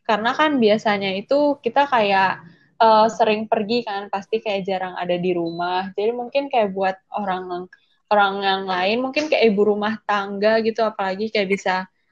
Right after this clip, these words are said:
bikin kue. Eh, sabar bentar, stop, maaf salah.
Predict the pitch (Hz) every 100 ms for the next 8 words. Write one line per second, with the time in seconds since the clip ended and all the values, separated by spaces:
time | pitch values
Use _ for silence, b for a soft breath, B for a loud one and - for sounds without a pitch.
0 | _ _ _ 196 190 202 190 190 202 202
1 | 202 202 - - _ _ _ - 196 -
2 | 214 202 190 208 196 185 - 202 196 196
3 | 190 - 196 180 180